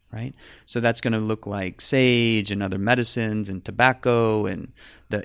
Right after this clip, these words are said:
icaros that they sing to clear their own field.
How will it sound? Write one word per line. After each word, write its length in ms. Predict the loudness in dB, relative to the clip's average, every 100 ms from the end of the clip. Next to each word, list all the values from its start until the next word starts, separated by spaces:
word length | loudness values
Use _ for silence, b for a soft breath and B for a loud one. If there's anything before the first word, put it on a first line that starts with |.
| -2
icaros 560 | 4 4 4 2 0
that 140 | -4 -2
they 120 | -2
sing 380 | 0 0 0 0
to 80 | -4
clear 240 | -6 -4
their 160 | -2 0
own 180 | 0 0
field. 580 | 0 2 2 0 -4